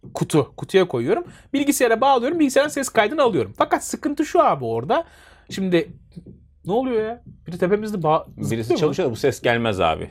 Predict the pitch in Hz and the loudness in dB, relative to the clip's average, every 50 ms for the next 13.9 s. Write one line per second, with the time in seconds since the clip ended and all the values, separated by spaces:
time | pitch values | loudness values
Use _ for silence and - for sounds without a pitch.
0 | - - - 95 95 98 95 95 90 92 - - 92 87 - - - - 156 160 | -14 -10 -4 0 0 0 0 0 -2 -4 -4 -6 -6 -6 -6 -8 -6 0 2 2
1 | 165 165 - 156 139 120 117 127 131 127 127 135 147 151 147 147 147 151 139 143 | 2 0 -2 -4 0 2 2 2 2 2 4 2 4 4 4 2 2 4 4 4
2 | 143 139 139 139 135 131 - 143 135 131 127 113 - 135 127 127 - - 135 127 | 4 6 6 4 2 2 4 2 2 2 2 -2 0 0 0 0 0 0 2 4
3 | 135 131 - 180 175 185 170 160 170 196 208 214 214 220 220 214 - - 202 - | 4 4 4 2 0 0 0 0 4 4 4 4 4 0 -6 -8 -6 -6 -6 -2
4 | - 233 202 - 233 190 - 208 220 214 214 220 220 196 - 202 190 180 151 196 | -2 -2 0 0 -2 -2 2 2 2 4 4 4 2 2 6 4 4 4 6 4
5 | 190 180 180 175 170 170 156 151 - 170 165 165 190 233 294 - - - - - | 4 4 4 2 2 2 0 0 -2 -4 -2 0 2 0 0 0 -6 -20 -20 -14
6 | - - 170 185 185 196 208 208 294 285 277 - 269 240 - 254 247 240 233 - | -4 2 2 2 4 4 2 2 0 -2 -2 -4 -4 -2 -2 0 2 2 0 0
7 | 262 240 233 220 240 - - - 196 - 247 233 - - 220 233 277 320 294 269 | 0 -4 -2 -4 -6 -8 -8 -14 -8 -4 -4 -4 -2 0 0 2 2 2 0 0
8 | 311 349 _ _ - - - _ _ _ _ - 277 294 - 302 - - 247 - | -4 -8 _ _ -20 -20 -20 _ _ _ _ -2 0 2 2 0 0 -2 -8 -6
9 | - - - 320 330 - 320 208 165 151 135 127 139 180 233 285 269 - - 320 | -6 -6 -4 -6 -4 -2 0 0 0 0 0 -2 -2 0 0 -2 -2 -2 0 -2
10 | 285 285 269 233 226 - 202 180 160 143 - - 123 - 117 117 117 117 110 110 | 0 0 -2 -6 -6 -6 -4 -4 -4 -6 -8 -12 -12 -12 -12 -10 -8 -8 -8 -8
11 | - - - 180 226 254 262 254 240 214 190 175 160 160 - - - 151 143 - | -8 -4 0 2 2 2 4 4 2 4 2 0 -2 -4 -8 -8 -10 -10 -6 -4
12 | 143 131 131 175 190 160 - - 190 240 277 226 156 131 147 214 247 170 208 240 | -4 -4 -2 -4 -6 -6 -6 -4 -2 -2 -2 0 0 0 0 0 0 0 0 2
13 | - 349 302 247 - 175 156 - 208 247 233 330 320 277 233 226 262 | 2 2 0 0 -2 -4 -4 -2 -2 0 2 2 2 2 0 -2 -4